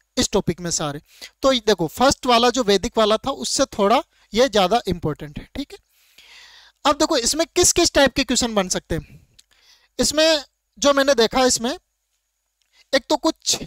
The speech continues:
जैसे मैंने ये लिख दिया एक्स स्क्वायर प्लस सिक्स एक्स प्लस नाइन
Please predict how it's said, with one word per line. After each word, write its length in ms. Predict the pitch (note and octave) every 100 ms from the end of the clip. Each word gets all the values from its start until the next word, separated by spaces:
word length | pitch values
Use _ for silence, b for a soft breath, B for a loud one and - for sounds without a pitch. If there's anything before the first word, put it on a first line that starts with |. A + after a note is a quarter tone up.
| G#3+
जैसे 300 | A#3+ A#3+ C4+
मैंने 200 | B3+ B3+
ये 140 | A#3+ A#3+
लिख 160 | F3+
दिया 140 | G3+ F#3+
एक्स 160 | G#3 B3
स्क्वायर 360 | - A#3+ B3+ C#4+
प्लस 380 | A3 A3 A3 - _ _ _ _ b b b b b
सिक्स 880 | - - - - - B3 B3 - - G#3+
एक्स 280 | B3 - -
प्लस 320 | - G#3 G3+ - - _ _ _ _ _ _ -
नाइन 300 | G3 G3+